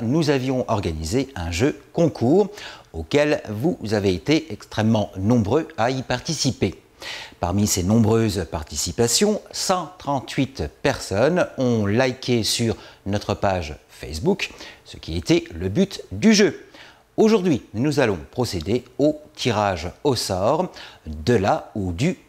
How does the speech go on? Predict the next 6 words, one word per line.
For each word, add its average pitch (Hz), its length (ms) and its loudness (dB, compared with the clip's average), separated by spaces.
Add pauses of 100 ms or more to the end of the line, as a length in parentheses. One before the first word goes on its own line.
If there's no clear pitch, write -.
(100)
gagnant. 185 420 0 (500)
Parmi 147 400 2
ces 104 300 0
cent 101 240 -2
trente-huit 92 540 -4 (120)
personnes, 113 640 -2